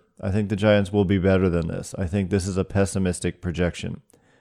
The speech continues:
And I was honestly, like, questioning my own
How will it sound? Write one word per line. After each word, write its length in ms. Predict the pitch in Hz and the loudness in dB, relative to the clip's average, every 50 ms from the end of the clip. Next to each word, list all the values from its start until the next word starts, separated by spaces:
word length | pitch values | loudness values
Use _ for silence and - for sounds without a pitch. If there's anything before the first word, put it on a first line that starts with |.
| _ _ _ - | _ _ _ -2
And 140 | - 113 113 | 2 4 4
I 40 | 110 | 4
was 140 | 107 107 104 | 4 4 2
honestly, 640 | 120 120 123 127 123 - - 127 123 123 120 110 - | 2 2 2 2 0 0 2 2 4 4 2 0 0
like, 420 | - 104 104 104 101 101 - _ - | 2 4 6 6 4 4 -2 _ -8
questioning 640 | - - 123 117 117 - - - 123 117 117 110 107 | 0 4 4 4 4 2 -2 -2 2 2 4 4 4
my 200 | 104 98 98 90 | 4 4 4 4
own 460 | 85 101 101 104 107 104 101 101 | 4 4 4 6 4 4 2 0